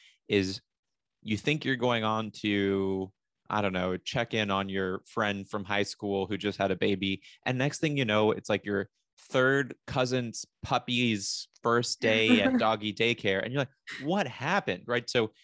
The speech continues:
Speaker 1: intention seems to be really
Speaker 2: Definitely.
Speaker 1: important. M is for mindful, meaning be aware of how it's affecting you. And this doesn't just go for social media. One of the things I talk about a lot is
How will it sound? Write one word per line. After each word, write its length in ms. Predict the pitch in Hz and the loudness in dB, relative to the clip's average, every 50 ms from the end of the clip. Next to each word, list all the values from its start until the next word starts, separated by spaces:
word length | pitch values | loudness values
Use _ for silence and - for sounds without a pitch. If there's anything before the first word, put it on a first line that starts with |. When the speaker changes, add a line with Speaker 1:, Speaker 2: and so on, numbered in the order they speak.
| _ _ - | _ _ -6
Speaker 1:
intention 680 | 127 123 - 107 143 165 160 - 139 120 101 101 101 - | -6 -4 -2 0 0 0 0 0 0 -2 -2 -4 -8 -8
seems 320 | - - 107 101 92 - | -6 -4 -4 -4 -4 -8
to 80 | - 98 | -4 -2
be 120 | 101 98 | 0 0
really 200 | 95 95 95 92 | 2 2 0 0
Speaker 2:
Definitely. 360 | 92 90 208 196 180 196 190 | 0 0 0 0 0 0 0
Speaker 1:
important. 240 | 190 190 196 - - _ _ _ _ _ _ _ _ _ _ _ _ _ _ _ _ _ _ _ _ _ - | 0 -2 -6 -10 -14 _ _ _ _ _ _ _ _ _ _ _ _ _ _ _ _ _ _ _ _ _ -4
M 100 | 123 131 | -2 0
is 140 | 151 143 - | 0 0 0
for 100 | - 123 | 0 0
mindful, 500 | 104 90 92 107 104 - - 101 92 95 | 0 0 0 -2 -2 -4 -6 -6 -6 -4
meaning 380 | 98 98 95 98 98 95 95 - - - - - _ _ - | -4 -2 -2 -2 -2 -4 -6 -10 -14 -20 -20 -20 _ _ 0
be 100 | 120 131 | 2 4
aware 380 | 131 107 98 104 101 104 101 95 | 4 4 4 4 4 4 2 2
of 80 | - | 2
how 160 | 104 98 95 | 2 2 0
it's 140 | 95 - - | 0 -2 -6
affecting 400 | - - 95 98 - - 95 95 | -6 -4 -4 -4 -2 -4 -6 -4
you. 200 | 92 90 90 92 | -4 -4 -4 -4
And 140 | 95 101 104 - - | -4 -6 -6 -2 -2
this 160 | 156 151 - | -2 -2 0
doesn't 320 | - - 147 - 139 110 | 0 -2 0 0 -2 -2
just 160 | - 107 - | -4 -4 0
go 120 | - 104 95 | 0 0 0
for 140 | - 107 - | 0 -4 -4
social 320 | - 104 98 - - 98 | -2 -2 -2 -2 -2 -4
media. 380 | 95 98 95 98 95 95 92 - - | -4 -2 0 0 0 0 -2 -4 -4
One 120 | - 117 123 | -2 0 0
of 40 | 120 | 0
the 80 | 117 | 0
things 220 | 107 120 113 104 110 | 0 -2 -2 0 -2
I 60 | 101 | 0
talk 200 | - 104 98 98 | 0 0 -2 -2
about 200 | 95 - 98 98 | -4 -4 -4 -2
a 20 | |
lot 240 | 101 101 98 98 95 | 0 0 0 0 0
is 260 | 95 92 92 - - | -2 -4 -6 -8 -12